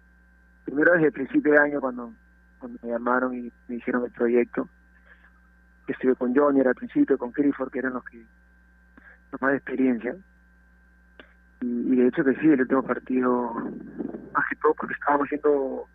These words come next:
de menos a más, ya sabíamos lo que podíamos hacer, hicimos un primer tiempo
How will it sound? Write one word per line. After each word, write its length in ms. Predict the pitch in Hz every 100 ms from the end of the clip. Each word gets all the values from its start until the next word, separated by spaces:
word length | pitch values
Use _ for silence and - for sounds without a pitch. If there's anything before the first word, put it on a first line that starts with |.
| -
de 100 | 135
menos 260 | 151 160
a 80 | 135
más, 300 | 143 156 156 _ _ _ _ _ _ _ _ _ _ _ -
ya 80 | 135
sabíamos 460 | 143 151 156 147
lo 60 | 135
que 100 | -
podíamos 440 | - 151 160 143
hacer, 380 | 135 - 165 - - _ _ _ _ _ _ -
hicimos 320 | 143 147 -
un 80 | 143
primer 260 | 147 151
tiempo 600 | 147 160 151 151 143 143